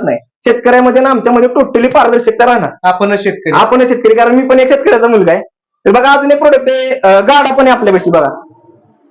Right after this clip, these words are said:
Speaker 1: शेण वाहण्यासाठी. आता बरेच जण लोक वापरतात, अं, पत्र्याचा गाडा वापरतात. पण पत्र्याचं काय होतं, अं, शे-, शेणामुळे
Speaker 2: गंज
Speaker 1: ते
Speaker 2: येतात.
Speaker 1: गंजतंय. तर ह्याच्यावरती बघा, अनब्रेकेबल आहे, फुटत वगैरे काय नाही, ह्याला पण एक वर्ष वॉरंटी येते, कुठला बिटला तरी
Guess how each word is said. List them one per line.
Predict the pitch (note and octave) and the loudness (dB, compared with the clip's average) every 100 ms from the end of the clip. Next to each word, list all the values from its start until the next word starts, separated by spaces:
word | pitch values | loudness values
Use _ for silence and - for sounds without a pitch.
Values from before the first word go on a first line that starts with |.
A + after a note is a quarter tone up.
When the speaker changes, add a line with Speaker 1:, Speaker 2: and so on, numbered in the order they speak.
| - | -2
Speaker 1:
शेण | B3 B3 | 2 2
वाहण्यासाठी. | C4+ A#3 G#3 - C3 - _ _ - | 0 0 -2 -2 -4 -8 _ _ -6
आता | - B3+ C#4 C4 - | -2 0 0 -2 -6
बरेच | G3 G#3 C#4 | -4 0 0
जण | B3+ C#4+ | 0 0
लोक | D4 D4 | 2 2
वापरतात, | D#4 B3 A#3 A#3+ A#3 | 0 2 0 0 2
अं, | A#3 A#3 A#3 _ _ | 2 2 -2 _ _
पत्र्याचा | C#4+ C#4+ A#3+ C4 | -2 0 2 2
गाडा | C#4 A#3+ | 2 2
वापरतात. | A#3+ F#3 F#3+ | 2 0 0
पण | A3 | 0
पत्र्याचं | D#4 A#3+ B3 | 0 0 2
काय | C#4 C4 | 2 0
होतं, | A3 A3+ B3 _ _ D#3 | 0 -4 -4 _ _ 2
अं, | E3+ | 2
शे-, | F3 B3 A3+ | 2 2 2
शेणामुळे | C4+ C4 B3+ C4 C4+ A#3 - F#3 | 2 2 2 2 0 -4 -8 -4
Speaker 2:
गंज | G#3+ G3+ | 0 0
Speaker 1:
ते | |
Speaker 2:
येतात. | G#3 A3 C4+ | 2 2 0
Speaker 1:
गंजतंय. | G3 D3+ B2+ | 0 -2 -2
तर | F#3 | 0
ह्याच्यावरती | A3 A3 B3+ B3 | 0 2 2 2
बघा, | A#3 C4+ | 0 0
अनब्रेकेबल | D4 D4+ D4 C4+ | 2 0 0 0
आहे, | G#3+ | 2
फुटत | G#3+ C4 C#4 | 0 0 2
वगैरे | B3+ A#3+ B3 | 2 2 2
काय | B3+ | 0
नाही, | G#3+ G#3+ | 0 0
ह्याला | A3 | 0
पण | A3 A#3+ | 2 2
एक | B3 | 2
वर्ष | C4 - A#3+ | 0 2 2
वॉरंटी | A#3+ A3+ G#3+ | 2 0 -2
येते, | G#3+ G3 | -2 -2
कुठला | A#3 F#3+ | -2 0
बिटला | G#3 G#3 F#3 | 0 0 0
तरी | F#3 G3+ | 0 -2